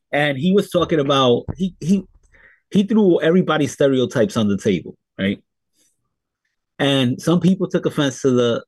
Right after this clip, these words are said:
stereotypes, but, you know, in all of, <laughs> all of the urban stereotypes, I fit straight right in. I didn't take offense to anything. I'm good with all of it.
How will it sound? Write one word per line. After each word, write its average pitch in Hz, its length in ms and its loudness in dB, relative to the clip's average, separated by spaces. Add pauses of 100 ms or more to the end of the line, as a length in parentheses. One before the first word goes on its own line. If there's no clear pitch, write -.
stereotypes, 110 1000 -2 (640)
but, 147 260 0
you 180 140 2
know, 131 300 0 (720)
in 160 180 0
all 165 300 2
of, 190 60 0 (200)
<laughs> - 140 -20
all 139 200 0
of 170 60 2
the 196 220 2
urban 151 600 -4
stereotypes, 147 760 0
I 135 140 -4
fit 233 300 -4
straight 220 380 -4
right 185 240 -2
in. 208 380 -2
I 147 180 -2
didn't 247 180 -2
take 254 140 -2
offense 220 360 -4
to 190 100 -2
anything. 202 600 -4 (640)
I'm 226 240 0
good 269 240 4
with 208 120 4
all 247 260 -2
of 294 140 0
it. 95 200 -2